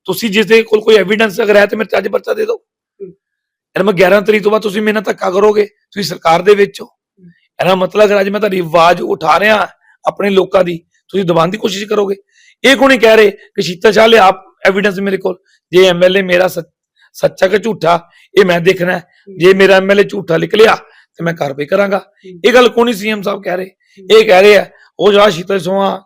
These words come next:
Speaker 1: ਜਾ ਜੋ ਕਰਨਾ ਕਰ ਲਈ, ਤੈਨੂੰ ਦੇਖ ਲੂੰ ਗਿਆਰਾਂ ਤੋਂ ਬਾਅਦ।" ਇਹ ਤਾਂ ਡਰਾਉਣ ਵਾਲੀ ਗੱਲ ਹੈ।
Speaker 2: ਹੂੰ।
Speaker 1: ਇਹ ਤੋਂ ਪਤਾ ਲੱਗ ਰਿਹਾ ਹੈ, ਤੁਹਾਡੇ ਚਿਹਰੇ ਦੇ ਉੱਤੋਂ ਤੁਹਾਡੀ ਹਾਰ ਕਲੀਅਰ ਹੈ।
Speaker 2: ਹੂੰ। ਕਹਿੰਦੇ ਇਸ ਵਕਤ ਲਗਾਤਾਰ ਬਦਲੀ, ਬਦਲਾਖੋਰੀ ਦੀ ਰਾਜਨੀਤੀ ਹੋ ਰਹੀ ਹੈ ਕਹਿੰਦੇ ਪਏ ਨੇ,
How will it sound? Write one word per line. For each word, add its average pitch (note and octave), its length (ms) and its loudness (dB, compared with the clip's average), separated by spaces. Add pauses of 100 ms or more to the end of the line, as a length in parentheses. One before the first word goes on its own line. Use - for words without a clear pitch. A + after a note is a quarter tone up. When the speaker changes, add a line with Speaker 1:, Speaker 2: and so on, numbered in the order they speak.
(120)
Speaker 1:
ਜਾ F3 260 -6 (420)
ਜੋ G3+ 140 6
ਕਰਨਾ G3 340 0
ਕਰ F#3+ 160 0
ਲਈ, F#3+ 400 -2 (320)
ਤੈਨੂੰ G3+ 180 0
ਦੇਖ F#3 160 4
ਲੂੰ G#3 140 -2
ਗਿਆਰਾਂ G3 200 4
ਤੋਂ F#3 140 -2
ਬਾਅਦ।" F3 240 2 (400)
ਇਹ F3 60 -8
ਤਾਂ G3 100 0
ਡਰਾਉਣ D#3 280 -6
ਵਾਲੀ D#3+ 160 -8
ਗੱਲ D#3 240 -16
ਹੈ। D#3+ 60 -18
Speaker 2:
ਹੂੰ। - 480 -20
Speaker 1:
ਇਹ F3 60 -6
ਤੋਂ G3+ 160 0
ਪਤਾ - 220 2
ਲੱਗ F3 160 2
ਰਿਹਾ E3 180 0
ਹੈ, - 120 -14 (200)
ਤੁਹਾਡੇ D#3 200 -4
ਚਿਹਰੇ F3+ 280 0
ਦੇ G3 60 4
ਉੱਤੋਂ F3 300 -2 (280)
ਤੁਹਾਡੀ D#3 260 -4
ਹਾਰ D3 260 -2
ਕਲੀਅਰ C#3 340 -16
ਹੈ। - 400 -20
Speaker 2:
ਹੂੰ। G#3 80 -20
ਕਹਿੰਦੇ - 480 -18 (120)
ਇਸ B3 160 -12
ਵਕਤ C#4+ 320 -10 (540)
ਲਗਾਤਾਰ G#3+ 440 -6
ਬਦਲੀ, F#3+ 680 -6 (140)
ਬਦਲਾਖੋਰੀ F#3+ 540 -6
ਦੀ G3+ 140 -10
ਰਾਜਨੀਤੀ E3+ 520 -12
ਹੋ - 180 -20
ਰਹੀ A#3 100 -20
ਹੈ - 40 -18
ਕਹਿੰਦੇ F3 240 -20
ਪਏ E3+ 120 -20
ਨੇ, F3 180 -20